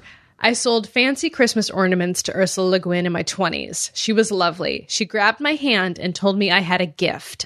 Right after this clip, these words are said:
I asked her, 'What gift?' And she said, 'You're kind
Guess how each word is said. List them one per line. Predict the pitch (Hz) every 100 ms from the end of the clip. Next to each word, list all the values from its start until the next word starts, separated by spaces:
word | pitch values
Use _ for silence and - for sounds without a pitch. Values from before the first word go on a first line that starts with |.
| -
I | 196
asked | 190 208 -
her, | 214 202
'What | 190 233 240 -
gift?' | 311 - - - _ -
And | 196 -
she | 240
said, | 240 220 196 180 _
'You're | 202 208
kind | - 214 185 165 -